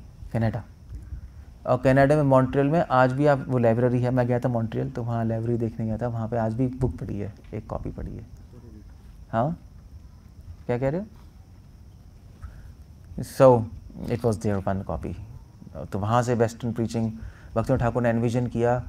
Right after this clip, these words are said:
कि महाप्रभु का moment पूरे संसार में फैलेगा, उनकी, उनकी, उनकी prediction थी, और उनकी prediction पूरा करने के लिए श्रील प्रभुपाद और भक्ति सिद्धांत सरस्वती ठाकुर प्रकट हुए। गौड़िया मठ कहता है उनकी prediction पूरी करने के लिए भक्ति सिद्धांत आए।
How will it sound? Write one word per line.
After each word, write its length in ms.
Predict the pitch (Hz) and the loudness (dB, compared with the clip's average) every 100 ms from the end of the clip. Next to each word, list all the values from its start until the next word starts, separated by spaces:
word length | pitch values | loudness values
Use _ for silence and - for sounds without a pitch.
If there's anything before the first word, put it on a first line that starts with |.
| - - - | -12 -10 -4
कि 80 | 113 | 0
महाप्रभु 580 | 113 107 123 131 120 120 | 0 2 0 0 -2 -2
का 120 | 120 | 0
moment 340 | 113 113 123 | 0 0 -2
पूरे 180 | 120 117 | -2 -2
संसार 400 | 113 107 110 107 | -2 -2 0 0
में 60 | 107 | -2
फैलेगा, 400 | 101 95 107 101 | -4 -6 -4 -4
उनकी, 420 | 101 101 101 92 | -4 -4 -4 -4
उनकी, 500 | 98 101 104 104 - - - - | -6 -6 -4 -6 -8 -16 -14 -8
उनकी 140 | 110 | -6
prediction 500 | 110 117 120 - 120 | -2 0 0 -2 -2
थी, 300 | 110 107 110 - - - - - - - - - | -2 -4 -6 -12 -20 -20 -20 -20 -20 -20 -20 -2
और 160 | 107 117 | 2 2
उनकी 240 | 117 117 | 2 -2
prediction 760 | 127 113 123 - 135 131 127 117 - | -2 -2 -2 0 0 2 0 -4 0
पूरा 200 | 127 120 | 2 2
करने 280 | 123 117 | 2 -2
के 80 | 120 | -2
लिए 180 | 120 135 | -2 -2
श्रील 260 | 135 117 117 | -4 -4 -4
प्रभुपाद 540 | 117 113 110 113 123 | -4 -4 0 0 2
और 220 | 123 170 - - - - - - - - - 117 | -2 -4 -8 -20 -20 -20 -20 -20 -20 -20 -14 -8
भक्ति 280 | 110 - 110 | -6 -4 -2
सिद्धांत 280 | 104 110 | -2 -2
सरस्वती 400 | 110 110 104 - - | -4 -4 -6 -8 -12
ठाकुर 260 | 110 - | -10 -8
प्रकट 340 | - - - - | -8 -8 -8 -10
हुए। 120 | - - - - - - - | -12 -14 -16 -18 -20 -8 4
गौड़िया 260 | 123 151 | 8 8
मठ 160 | 160 151 | 8 6
कहता 240 | 147 135 | 4 4
है 60 | 151 | 4
उनकी 180 | 143 143 | 2 0
prediction 380 | 135 123 - 131 | 0 -2 -2 0
पूरी 220 | 139 135 | 2 2
करने 240 | 135 131 | 2 2
के 80 | 127 | 0
लिए 80 | 127 | -2
भक्ति 260 | 120 - | -2 -4
सिद्धांत 560 | 120 123 120 120 - - | -2 0 -2 -4 -6 0
आए। 260 | 123 131 | 0 0